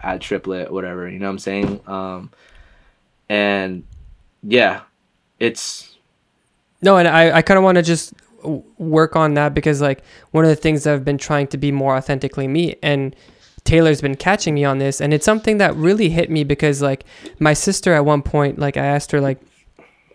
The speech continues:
Speaker 2: I asked her, "What did you think of my content?" or whatever, and she's like,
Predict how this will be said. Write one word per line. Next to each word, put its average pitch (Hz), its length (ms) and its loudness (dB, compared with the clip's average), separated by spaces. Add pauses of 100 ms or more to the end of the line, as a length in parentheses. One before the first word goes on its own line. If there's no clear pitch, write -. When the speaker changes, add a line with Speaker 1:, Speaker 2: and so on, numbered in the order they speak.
(180)
Speaker 2:
I 170 60 2
asked 156 160 0
her, 170 80 -2
"What 156 100 2
did 147 100 -4
you 143 120 -4
think 143 160 -4
of 139 80 -4
my 135 100 -4
content?" 165 440 -6
or 143 40 -6
whatever, 143 240 -2
and 143 100 -4
she's 147 160 -8
like, 143 180 -2